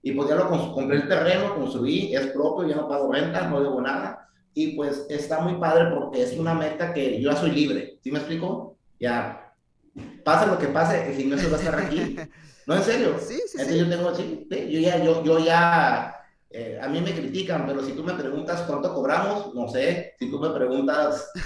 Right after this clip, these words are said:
Speaker 1: cuál es el teléfono del gimnasio, no sé. Si tú me preguntas cuánta gente tengo, no sé.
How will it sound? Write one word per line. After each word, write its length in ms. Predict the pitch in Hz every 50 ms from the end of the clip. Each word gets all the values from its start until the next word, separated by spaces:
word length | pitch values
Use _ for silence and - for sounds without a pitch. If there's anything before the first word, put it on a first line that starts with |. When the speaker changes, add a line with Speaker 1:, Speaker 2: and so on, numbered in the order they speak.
| - - - - - -
Speaker 1:
cuál 140 | 143 139 147
es 40 | -
el 100 | 175 -
teléfono 340 | 139 139 143 147 165 165 165
del 100 | 165 -
gimnasio, 360 | 135 135 143 143 - 190 185 170 - 120
no 220 | 120 120 110 107
sé. 400 | 110 123 131 156 175 170 - - 320 494 571 480 403 - - 294 269 - 240
Si 200 | - - - -
tú 100 | 151 165 165
me 0 |
preguntas 680 | 165 143 139 139 139 139 156 160 160 156 - - - -
cuánta 240 | - 147 180 185 170
gente 240 | 165 165 151 156 165
tengo, 400 | 165 160 156 156 151 160 151 135
no 160 | 139 139 135
sé. 460 | - - 127 143 196 233 - - -